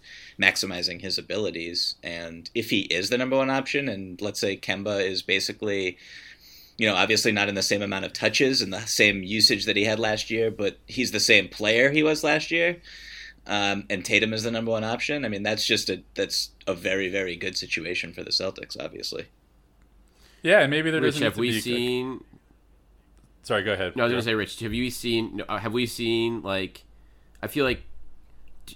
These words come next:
Speaker 3: is Tatum better not being, like, a super high volume guy based on how efficient he was during his rookie year,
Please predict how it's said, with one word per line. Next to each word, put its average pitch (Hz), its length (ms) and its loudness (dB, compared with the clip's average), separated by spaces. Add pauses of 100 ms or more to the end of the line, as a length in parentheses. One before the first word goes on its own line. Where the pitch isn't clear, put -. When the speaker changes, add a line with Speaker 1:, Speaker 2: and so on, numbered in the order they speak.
Speaker 3:
is 117 220 -2
Tatum 151 400 2
better 127 340 2
not 107 340 2
being, 110 260 2
like, 98 220 0
a 90 220 -2
super 110 400 -4
high 98 240 0
volume 95 340 0
guy 87 160 -4
based 90 340 -6
on 87 120 -4
how 90 180 -2
efficient 90 420 -8
he 87 80 -6
was 82 360 -8
during 82 320 -10
his 80 120 -10
rookie 90 220 -10
year, 80 380 -10